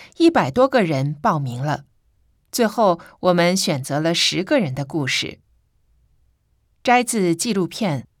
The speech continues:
《好久不见，武汉》。居住在南京的日本导演竹内亮，二零二零年六月一日来到武汉，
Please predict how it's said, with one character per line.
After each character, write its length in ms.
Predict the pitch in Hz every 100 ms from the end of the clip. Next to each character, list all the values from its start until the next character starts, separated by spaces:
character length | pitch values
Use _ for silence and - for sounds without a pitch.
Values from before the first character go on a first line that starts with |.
| _
《好 320 | - 180 247
久 200 | - 113
不 160 | -
见， 360 | 151 220 156 - _ _
武 140 | 147 123
汉》。 340 | - 175 107 - _ _ _ _ _ _ _ _ _ _ _ _ _ _ _ _ _
居 160 | 311
住 140 | 320 302
在 220 | 226 175
南 260 | 160 151 214
京 240 | 302 320
的 220 | 202 147
日 160 | 151 226
本 180 | 165 135
导 220 | 139 156
演 360 | 202 131 120 -
竹 200 | - 170
内 180 | 240 196
亮， 360 | 233 180 131 - _ _ - -
二 200 | 285 254
零 200 | 202 220
二 180 | 277 214
零 220 | 180 214
年 240 | 165 165
六 160 | 240 202
月 120 | 170
一 220 | - 262
日 300 | 285 254 170 -
来 180 | 135 135
到 160 | 180
武 160 | 131 -
汉， 380 | - 135 117